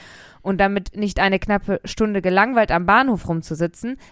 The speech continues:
laufe ich dann öfter die halbe Stunde ins nächste Kaff und nehme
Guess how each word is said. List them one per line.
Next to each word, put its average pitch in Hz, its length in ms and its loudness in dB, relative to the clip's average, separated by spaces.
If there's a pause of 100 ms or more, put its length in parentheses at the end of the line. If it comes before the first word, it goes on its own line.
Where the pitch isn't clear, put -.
laufe 262 240 4
ich 262 80 0
dann 208 220 -2
öfter 226 340 2
die 185 160 -2
halbe 196 240 4
Stunde 185 340 -4
ins 160 200 -10
nächste 165 240 -8
Kaff - 320 -2
und - 320 -10
nehme 175 400 -2